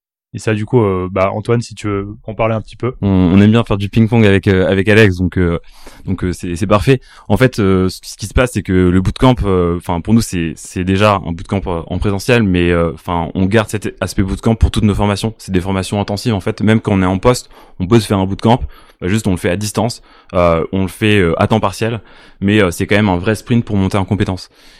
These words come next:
Speaker 2: Et donc, dans nos cibles, bah, on est allé adresser, euh, finalement, pas que des particuliers, aussi des entreprises. Là, nous aussi, on se fait des sprints. Et, euh, sur les quatre derniers mois, on a, on a formé, euh,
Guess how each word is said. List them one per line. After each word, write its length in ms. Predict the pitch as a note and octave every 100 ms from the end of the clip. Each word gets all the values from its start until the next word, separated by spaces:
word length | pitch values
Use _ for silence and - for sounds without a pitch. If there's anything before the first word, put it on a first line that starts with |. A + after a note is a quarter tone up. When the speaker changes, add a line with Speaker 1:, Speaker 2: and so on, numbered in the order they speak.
| -
Speaker 2:
Et 80 | G2
donc, 160 | A2
dans 100 | G2+
nos 140 | G2+ G2
cibles, 400 | - C#3 C3+ -
bah, 400 | F#2 F2+ F2 E2 -
on 160 | G2
est 340 | G2 G2 F#2+ -
allé 160 | G#2
adresser, 540 | A2 G#2+ A2 - B2 - _ -
euh, 140 | F2 E2+
finalement, 380 | G2+ F#2+ G#2
pas 180 | G2 A#2
que 100 | -
des 120 | A2+
particuliers, 500 | G2 G2 - A2 B2+
aussi 240 | C#3 F2 A2
des 140 | G2
entreprises. 440 | G2 - - B2 G2 - _ - - _
Là, 120 | A2+
nous 120 | A2 G#2
aussi, 180 | G2
on 80 | C3
se 80 | A2
fait 100 | A2+
des 120 | G2+
sprints. 400 | - B2 C3+ - - _ -
Et, 160 | - G2
euh, 500 | F#2 F2 E2+ E2 -
sur 460 | - G#2+ F#2+ F2+ F2
les 120 | F2+
quatre 180 | B2+ A#2+
derniers 280 | G#2 G2+
mois, 380 | G#2+ A#2+ C#3+ C#3
on 240 | - G2 F#2+
a, 260 | F#2+ F#2 E2+
on 80 | F#2+
a 80 |
formé, 360 | F#2+ G#2 G#2+ A#2
euh, 160 | G2